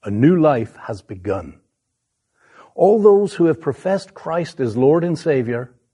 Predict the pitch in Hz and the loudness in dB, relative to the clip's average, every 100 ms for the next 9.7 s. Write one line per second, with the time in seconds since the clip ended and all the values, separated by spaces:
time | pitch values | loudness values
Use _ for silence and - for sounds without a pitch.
0 | _ _ - 135 - 180 185 - 196 208 | _ _ -4 -2 0 0 0 -2 2 2
1 | - 139 117 - 123 - 156 147 - 147 | 2 -4 -6 -6 -12 -8 -6 -6 -4 -4
2 | 147 165 147 95 - - 196 - - - | -2 -4 -4 -8 -12 0 0 0 -10 -8
3 | - 202 214 196 170 - 208 214 202 196 | -4 0 0 0 -6 0 0 2 -2 -2
4 | 170 180 175 143 135 117 143 127 95 95 | 0 2 2 2 0 2 2 2 -2 -10
5 | - 117 - 160 120 123 135 143 - 101 | -12 -10 -4 -6 -4 -8 -6 -8 -8 -14
6 | - - 135 135 120 110 113 113 117 87 | -14 -8 -4 -2 -2 -6 -8 -6 -6 -8
7 | - - _ - - - 165 160 - 208 | -14 -20 _ -20 -20 -2 -2 -2 -2 0
8 | 208 190 - _ _ _ _ 175 147 - | 2 0 -4 _ _ _ _ -4 -4 -10
9 | - 214 220 120 117 175 | -4 2 2 2 -2 -8